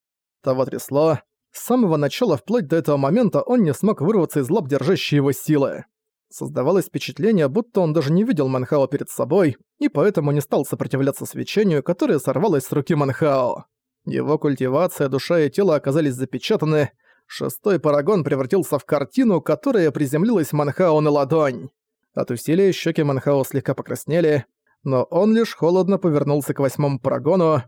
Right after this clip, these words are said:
С недоверием глядя на место, где только что стоял его товарищ, он сам не заметил, как его начало трясти от страха.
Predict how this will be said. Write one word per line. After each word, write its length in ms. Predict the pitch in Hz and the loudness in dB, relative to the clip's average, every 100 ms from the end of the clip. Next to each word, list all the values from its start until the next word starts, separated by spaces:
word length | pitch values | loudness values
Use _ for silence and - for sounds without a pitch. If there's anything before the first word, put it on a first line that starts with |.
| _ _ _ | _ _ _
С 120 | - | -10
недоверием 540 | 139 135 185 214 160 | -4 0 2 2 2
глядя 280 | 135 156 165 | 0 0 2
на 120 | 143 | 0
место, 320 | 135 220 - 143 | 0 0 -2 -4
где 160 | 135 | -2
только 300 | 135 202 151 | 0 -2 -2
что 180 | 139 170 | -4 -4
стоял 320 | - 139 165 | -2 0 2
его 200 | 143 139 | 2 0
товарищ, 520 | 135 131 196 151 - - _ _ _ | 0 0 2 0 -2 -12 _ _ _
он 200 | 240 208 | -2 -2
сам 280 | 131 175 143 | 0 -2 0
не 80 | 131 | -2
заметил, 460 | 123 123 160 160 | -4 -2 0 0
как 160 | 139 127 | -2 -2
его 180 | 143 139 | 0 0
начало 320 | 131 - 139 | -2 -2 -2
трясти 300 | 139 135 - | -2 -2 -2
от 120 | 131 | -4
страха. 540 | - 151 180 156 147 | -4 -2 0 2 0